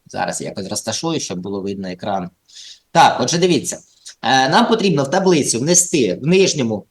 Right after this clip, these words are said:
положенні, ну, тут уже написано: це резонанс напруг. Відповідно, резонанс струмів не настає. Оця частина у вас з прочерками.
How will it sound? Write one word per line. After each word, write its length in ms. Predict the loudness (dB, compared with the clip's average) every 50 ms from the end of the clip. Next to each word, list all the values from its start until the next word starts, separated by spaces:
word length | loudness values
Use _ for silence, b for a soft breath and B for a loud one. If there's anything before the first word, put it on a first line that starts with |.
| _
положенні, 540 | -2 0 2 2 2 2 2 0 -4 -4 -4
ну, 100 | -6 -8
тут 160 | -6 -4 -2
уже 160 | -2 0 0 0
написано: 540 | -2 0 2 2 2 2 2 0 0 -2
це 180 | 0 0 0 2
резонанс 560 | 2 0 0 0 0 0 0 0 -2 -2 -2
напруг. 400 | -2 -2 -2 -2 -4 -4 -4 -4 -4
Відповідно, 500 | -6 -4 -4 -2 0 0 0 0 0 -2
резонанс 400 | -2 0 0 0 0 0 0 0
струмів 360 | -2 -2 -2 -2 0 0 -2
не 160 | -2 -2 -2
настає. 520 | 0 -2 -2 -2 -2 -2 -2 -2 -2 -2 -4
Оця 260 | -4 -2 -2 -2 -2
частина 460 | -2 -2 -4 -2 -2 -2 -2 -2 -2
у 60 | -2
вас 180 | -2 -2 0 -2
з 60 | -2
прочерками. 720 | -4 -6 -8 -8 -8 -8 -10 -10 -8 -6 -4 -4 -6 -6